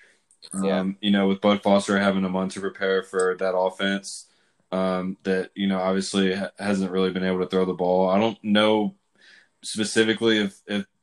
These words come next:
Speaker 2: any of their hurt quarterbacks are supposed to be back or not. I don't believe they are, but I could be mistaken. Um, so Bud Foster having a month to prepare for that offense, I think, um, you know, is really might limit what Kentucky's able to do offensively. Plus,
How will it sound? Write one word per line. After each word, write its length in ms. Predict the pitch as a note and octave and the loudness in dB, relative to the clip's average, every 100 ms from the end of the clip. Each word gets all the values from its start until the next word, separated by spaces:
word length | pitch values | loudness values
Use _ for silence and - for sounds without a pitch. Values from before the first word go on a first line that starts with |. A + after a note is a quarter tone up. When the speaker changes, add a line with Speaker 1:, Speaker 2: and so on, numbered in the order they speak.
| _ - | _ -4
Speaker 2:
any 180 | G2+ | -2
of 80 | G#2 | 2
their 320 | G2 G2 F#2+ - | 2 2 0 -6
hurt 260 | - A2+ - | -4 -4 0
quarterbacks 440 | G#2+ G#2 G2+ G2+ | 0 2 0 0
are 160 | G2+ F#2 | -2 -4
supposed 360 | - G2+ G2 | -4 -4 -2
to 40 | G2+ | -2
be 60 | |
back 280 | F#2+ F#2+ F#2+ | -2 -2 -2
or 80 | F#2 | -4
not. 180 | F#2 F#2 | -4 -2
I 60 | F#2 | -2
don't 160 | F#2 | -4
believe 260 | F2+ F#2 F#2 | -4 -4 -2
they 140 | G2 | 0
are, 200 | G2 G2 | 2 2
but 140 | F#2+ F2+ | 0 -2
I 60 | |
could 220 | F2+ G2 | -4 -6
be 120 | F#2 F#2 | -4 -6
mistaken. 640 | F2+ - F#2 F#2 G2 F#2+ - _ _ _ | -6 -4 -4 -2 -2 -2 -6 _ _ _
Um, 460 | F2+ F2+ F2+ F2 E2+ _ _ _ _ _ _ _ - - - - - | -2 0 -2 -4 -10 _ _ _ _ _ _ _ -20 -20 -20 -18 -2
so 180 | G#2+ G2+ | 2 4
Bud 220 | A2 A2+ | 4 4
Foster 280 | A2 A2 A2+ | 4 4 2
having 140 | G#2 | 0
a 20 | G2 | 0
month 200 | G2 G2 | 0 -2
to 60 | |
prepare 340 | G2+ G2 G2 F#2+ | -6 -2 -2 -2
for 120 | G2 | -2
that 220 | F#2+ F2+ | -2 0
offense, 440 | F#2 F2+ G2 F#2 | -2 -2 -4 -4
I 80 | F#2+ | -6
think, 280 | F2+ G2 F#2 - _ _ _ | -4 -4 -4 -10 _ _ _
um, 440 | F#2+ F#2 F2+ F2+ F#2+ _ | -4 -4 -4 -6 -10 _
you 80 | G2 | -6
know, 80 | |
is 100 | F#2+ F#2 | -4 0
really 260 | G2 F#2+ | 0 0
might 260 | F#2+ F#2+ F#2 | -2 -4 -2
limit 280 | F#2+ F#2+ F#2 | -2 -2 -2
what 260 | F#2 F#2 | -2 -4
Kentucky's 400 | - F#2+ G2 F#2+ | -6 -4 0 0
able 160 | F#2 F#2 | 2 2
to 60 | F#2 | 2
do 140 | F#2+ | 2
offensively. 600 | F2+ G2 F#2 G2 F#2+ G2 | 0 -2 -4 -2 2 2
Plus, 480 | F#2 F#2+ F#2+ F2+ - | 2 0 0 0 -8